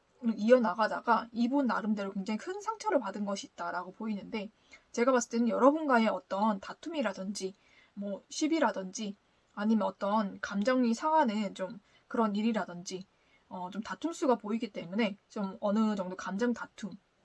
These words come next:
아니면 좀 서로에 대한 좀 그런 오해라든지 밀당이라든지 좀 그런 걸로 인해서 상대가 굉장히 크게 상처를 받은 것 같아요.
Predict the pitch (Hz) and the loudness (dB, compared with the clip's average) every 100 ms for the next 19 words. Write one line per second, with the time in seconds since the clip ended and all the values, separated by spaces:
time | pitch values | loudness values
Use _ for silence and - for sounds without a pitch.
0 | _ 208 180 185 277 330 - 202 202 - | _ -12 -6 0 0 0 -6 -8 -8 -14
1 | _ _ - 269 269 226 190 220 277 - | _ _ -2 2 4 4 2 0 0 -4
2 | 180 170 190 170 - - _ _ _ _ | -10 -10 -10 -10 -10 -16 _ _ _ _
3 | _ - 208 247 254 196 185 180 208 214 | _ -6 2 6 8 6 2 -6 -6 -4
4 | - 302 302 208 170 156 - 165 190 - | 2 4 4 2 -2 -8 -16 -14 -10 -2
5 | 226 285 254 190 165 226 226 202 - _ | 0 2 2 0 -4 -4 -2 -2 -6 _
6 | 294 311 285 226 190 226 233 320 311 349 | -4 2 2 2 -2 -2 -2 -2 -4 -6
7 | 403 370 185 170 - 196 - | -6 -4 -6 -8 -14 -14 -16